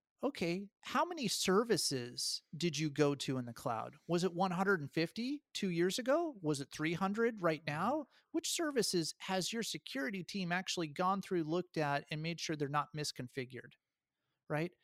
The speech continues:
Speaker 1: And, and that is changing so fast all the time. And, and so going to the cloud makes things a little bit tricky because just think of a configuration management database where you say, "Okay, all I wanna know is all my,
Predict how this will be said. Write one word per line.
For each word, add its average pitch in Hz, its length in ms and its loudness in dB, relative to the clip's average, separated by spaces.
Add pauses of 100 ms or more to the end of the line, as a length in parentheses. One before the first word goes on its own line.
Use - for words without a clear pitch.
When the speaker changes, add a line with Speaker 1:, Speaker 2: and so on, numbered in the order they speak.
(300)
Speaker 1:
And, 185 180 2
and 214 120 2
that 285 100 2
is 277 160 0
changing 170 540 -2 (100)
so 240 400 2
fast 202 640 -2
all 190 200 2
the 156 100 0
time. 180 400 -4 (380)
And, 202 180 -2
and 226 100 -4
so 233 300 6 (260)
going 370 240 0
to 403 60 2
the 294 80 2
cloud 214 420 6
makes - 280 -2
things 202 400 0
a 180 40 4
little 170 440 4
bit 185 320 -2
tricky - 480 -4 (160)
because 190 440 -2
just 269 220 -2
think 320 180 -4
of 202 220 0 (140)
a 175 160 2
configuration 180 800 0
management 151 840 -4 (180)
database 127 680 -6
where 160 100 0
you 156 120 0
say, 147 220 2
"Okay, 135 280 -2 (320)
all 254 160 4
I 240 100 6
wanna 190 300 4
know 143 460 6
is 135 240 0
all 185 180 6
my, 156 460 2